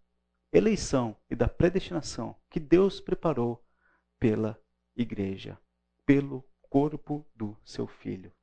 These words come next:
Tudo tá nele, tudo nós encontramos nele. E a nossa vida baseada nele é uma vida no corpo. E o Adi Salom falou o seguinte: eu quero ler com vocês, que eu achei bastante interessante. O que é a igreja?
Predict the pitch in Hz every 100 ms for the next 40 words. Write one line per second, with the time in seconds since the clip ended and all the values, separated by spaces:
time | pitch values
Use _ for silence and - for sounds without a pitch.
0 | _ 202 202 180 - 123 120 123 120 -
1 | _ _ _ 202 196 165 143 135 123 117
2 | 117 110 107 107 104 98 95 - _ _
3 | _ _ _ _ _ - 113 131 151 147
4 | 131 135 127 120 107 113 113 110 107 113
5 | 117 - - 135 120 104 98 104 - 156
6 | - 190 180 - - _ - - - 175
7 | 180 180 175 - 165 175 - 165 - 135
8 | 156 151 160 147 143 139 127 123 151 -
9 | 139 - 147 135 123 - 156 147 139 127
10 | - 104 98 - - 247 - 247 131 110
11 | 113 110 98 -